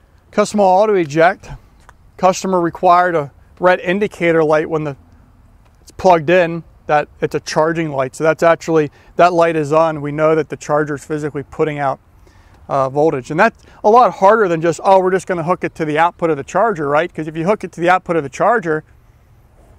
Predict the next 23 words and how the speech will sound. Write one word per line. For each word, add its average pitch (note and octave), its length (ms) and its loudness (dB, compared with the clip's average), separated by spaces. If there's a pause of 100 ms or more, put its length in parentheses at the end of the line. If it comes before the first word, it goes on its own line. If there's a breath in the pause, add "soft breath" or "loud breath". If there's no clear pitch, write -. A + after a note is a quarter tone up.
(120)
you D#3+ 120 -4
have D#3 100 0
twelve E3 280 2
volts F#3+ 240 -2
always D3+ 220 -4
coming D#3 220 -8
from D3 140 -14
the B2+ 60 -14
battery, C3+ 580 -4 (200 soft breath)
which - 140 -14
means E3 160 -2
a D3 60 2
light F#3 220 2
would F3 120 -2
always C#3+ 240 -4
be C#3 140 -8
on. B2+ 240 -10 (320 soft breath)
So - 140 0
there's B3+ 180 4
a A#3 40 4
little, G3+ 360 2
uh, E3 240 0 (600 soft breath)
extra F3 500 -2